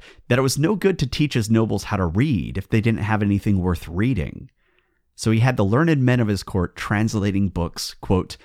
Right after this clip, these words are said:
"most necessary for all men to know," end quote, into Old English.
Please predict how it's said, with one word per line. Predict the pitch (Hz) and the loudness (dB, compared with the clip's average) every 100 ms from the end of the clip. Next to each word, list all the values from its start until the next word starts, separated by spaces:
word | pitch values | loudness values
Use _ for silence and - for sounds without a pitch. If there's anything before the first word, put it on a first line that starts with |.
| _ - | _ 0
"most | 92 113 - | 4 4 4
necessary | 113 110 113 104 101 87 87 | 2 2 0 -2 0 0 0
for | - | -4
all | - 80 85 | -4 0 0
men | 80 76 76 | 0 -2 -4
to | 78 | -2
know," | 78 85 69 - | 0 0 -2 -6
end | 69 - | -10 -8
quote, | 76 60 - - _ _ _ - | -8 -10 -12 -20 _ _ _ -8
into | - 65 | -4 -2
Old | 82 82 | -2 0
English. | 87 69 - - | 0 -2 -8 -14